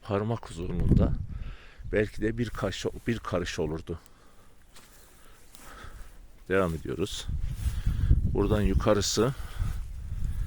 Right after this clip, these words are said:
Antep fıstığının ana ağacı olan, anası diyebileceğimiz sakız. İşte biz buna sakız deriz.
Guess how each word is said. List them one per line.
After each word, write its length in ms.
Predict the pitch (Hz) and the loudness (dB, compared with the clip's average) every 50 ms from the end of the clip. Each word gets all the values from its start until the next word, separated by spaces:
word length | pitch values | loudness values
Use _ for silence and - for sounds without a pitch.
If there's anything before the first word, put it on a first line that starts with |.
| - - - - - - - - - - - - - - - - - - - - - | 4 4 6 6 4 4 4 2 -4 -6 -6 -4 -2 0 2 2 0 2 2 2 2
Antep 360 | 107 104 98 - - 117 107 | 4 2 2 4 4 4 4
fıstığının 680 | - - - 95 - - - 92 90 95 110 107 98 - - - - - - - - - - - - - - - - - - - - - - - - - | 4 4 0 0 0 2 4 6 6 6 6 6 6 6 4 4 4 4 2 2 2 2 2 2 4 2 2 2 0 0 0 2 2 2 4 4 4 4
ana 220 | 95 98 110 104 | 6 6 6 6
ağacı 440 | 90 104 90 87 82 76 82 82 - | 8 8 8 6 6 6 4 2 2
olan, 300 | - 87 87 98 113 123 - - - | 4 4 6 6 6 4 2 -4 -2
anası 440 | 82 82 85 85 - - - - 131 - - - - - 90 82 - - - 78 | 0 2 2 4 4 6 6 6 6 4 2 -2 -4 -6 -6 -2 0 0 2 4
diyebileceğimiz 880 | 80 80 78 71 78 78 78 73 67 80 87 104 139 156 - - - - - - - - - - - - | 4 4 4 4 2 2 0 2 2 2 2 2 2 0 -2 -4 -6 -10 -18 -18 -20 -20 -20 -20 -18 -12
sakız. 760 | - - - 107 95 - - - 113 - - - - - - - - - - - - - - - - - - - - - - - - - - - - - - - - | -8 -2 0 2 2 4 6 6 8 8 8 6 6 6 6 6 8 8 8 6 6 4 2 2 0 2 2 2 0 -2 -2 -4 -4 -4 -4 -4 -4 -6 -6 -6 -6
İşte 440 | - - - - - 80 95 120 - - - 113 - - - - - - - - - - - - - - - - - - - - - - - - 123 - - - - - - - - - - - - - | -6 -6 -6 -2 0 2 2 0 -2 -6 -10 -12 -12 -12 -12 -10 -10 -8 -6 -6 -6 -4 -4 -2 2 2 2 2 2 0 0 0 2 2 2 2 2 0 0 -2 -6 -6 -10 -12 -14 -16 -20 -14 -8 -6
biz 220 | 113 113 110 92 | -4 -4 -2 -2
buna 200 | 95 101 117 131 | -2 0 0 0
sakız 560 | - - - 107 - - - 123 110 - - | -2 -2 -4 -4 -2 0 0 0 0 0 0
deriz. 400 | 87 87 85 104 - - - - | 0 0 0 -2 -4 -4 -6 -8